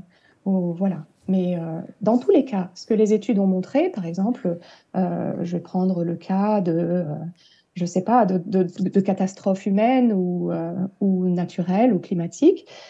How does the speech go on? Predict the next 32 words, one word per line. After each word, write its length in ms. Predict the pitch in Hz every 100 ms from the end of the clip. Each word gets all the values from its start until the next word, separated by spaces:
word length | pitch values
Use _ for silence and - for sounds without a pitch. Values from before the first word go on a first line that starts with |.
| - -
eh 80 | 214
bien, 300 | 185 247 349
c'est 240 | - 240
que 100 | 220
les 140 | 202 202
migrations, 480 | 208 190 196 294
elles 60 | 285
sont 160 | 269 233
généralement 440 | 220 208 214 262
de 140 | 240
très 260 | - - 233
faible 340 | 220 240 226
distance 760 | 202 214 - 208 233 285 - - _ _ _ _ -
et 340 | 220 233 254
de 120 | 220 220
très 180 | -
faible 300 | 220 226 214
durée. 260 | 208 208 190
C'est-à-dire 460 | - - 190 220 -
que 80 |
les 160 | 202 202
gens 240 | 196 254
partent 300 | 262 226 - 226
le 80 |
moins 140 | 208 226
loin 200 | 240 254
possible 400 | 254 254 302 262
et 80 | 214
le 120 | 220
moins 140 | 240
longtemps 300 | 262 269 269
possible 540 | 254 240 - 214 170